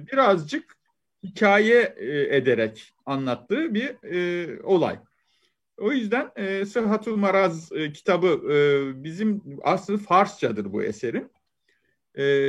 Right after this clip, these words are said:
Türk diline, e, çevrilerek yayınlandı. Ben oradan, e, tanıdım. Şimdi, o, şimdiye kadar benim de bilgim yoktu. E, kitap fuarında, e, görünce, e, Sıhhatu Maraz, Fuzuli,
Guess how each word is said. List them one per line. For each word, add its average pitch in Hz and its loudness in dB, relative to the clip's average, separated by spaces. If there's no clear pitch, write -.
Türk 226 -8
diline, 170 0
e, 143 -6
çevrilerek 185 2
yayınlandı. 190 2
Ben 233 2
oradan, 170 4
e, 104 -12
tanıdım. 110 -4
Şimdi, 139 -8
o, 151 -4
şimdiye 165 0
kadar 180 2
benim 165 2
de 123 2
bilgim 107 -2
yoktu. 110 -4
E, 160 0
kitap 214 -4
fuarında, 208 2
e, 175 0
görünce, 180 4
e, 127 -2
Sıhhatu 180 -6
Maraz, 175 -4
Fuzuli, 185 -2